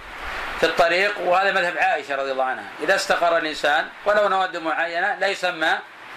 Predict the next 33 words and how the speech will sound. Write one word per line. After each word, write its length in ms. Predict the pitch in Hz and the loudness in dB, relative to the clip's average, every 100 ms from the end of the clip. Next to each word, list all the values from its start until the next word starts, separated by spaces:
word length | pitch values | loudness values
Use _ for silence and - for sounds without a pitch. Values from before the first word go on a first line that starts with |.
| - | -4
مسافرا، 640 | 185 180 170 135 117 110 110 - - - - | 0 2 2 2 0 -2 -4 -6 -2 -2 2
وهذا 160 | 190 202 | 2 4
مذهب 260 | 196 190 190 | 2 0 -2
طائفة 320 | 196 180 156 | -2 -2 -6
من 80 | 160 | -6
العلماء، 540 | 156 160 151 135 139 | -4 -4 -4 -6 -4
لا 100 | 151 | -2
يسمى 260 | 185 202 190 | 0 0 2
الرجل 240 | 196 185 | 2 0
مسافرا 520 | 170 - 190 170 180 202 196 | -2 0 0 2 0 0 -2
إلا 120 | 190 | -2
إذا 100 | 190 | 0
كان 240 | 180 196 180 | 0 0 0
يمشي 460 | 185 170 175 208 - - - | -4 -6 -8 -8 -10 -12 -2
ويسير 440 | 160 180 190 202 190 | 0 2 2 0 0
في 80 | |
الطريق، 380 | 175 - 151 131 - - | -2 0 2 0 -6 -4
إذا 140 | 185 | -2
جلس 280 | 185 202 185 | 2 2 2
في 100 | 180 | 0
مكان 360 | 170 160 185 226 - - - | 0 2 0 0 -6 -16 -2
ولو 260 | 247 262 254 | 2 4 4
لم 160 | 233 | 2
ينوي 300 | 226 214 196 | 2 0 -2
التأهل 560 | 196 - 190 214 196 196 | -2 0 0 0 -2 -2
لا 80 | 180 | -2
يسمى 500 | 175 190 165 165 - - 226 | 0 -4 -2 -2 -2 -8 -10
مسافرا، 280 | 180 180 233 | 0 2 2
هذا 80 | |
مذهب 220 | 214 185 175 | 2 0 0
طائفة 280 | 175 143 | 0 0
من 60 | 143 | -2
العلماء، 280 | 135 127 | -2 -2